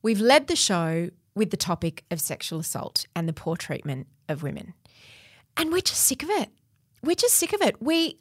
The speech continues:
are not sick that women are talking about it, and some men, but we are sick of nothing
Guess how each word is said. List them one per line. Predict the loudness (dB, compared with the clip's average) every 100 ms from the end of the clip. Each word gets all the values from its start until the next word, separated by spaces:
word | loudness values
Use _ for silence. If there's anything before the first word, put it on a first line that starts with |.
| 4
are | 6 6 2 -6
not | 2 2 4
sick | 2 2 2
that | 0
women | 2 0
are | 0
talking | -4 -4 -4
about | -4 -2
it, | 0 0 0
and | -4 -4 -4
some | -2 -2 0
men, | -2 -4 -4
but | -4
we | -2 -4 -2
are | -2
sick | 0 0 2 0 -2 -16 _ _ _ _ 0
of | 2
nothing | 4 4 2 -2 -2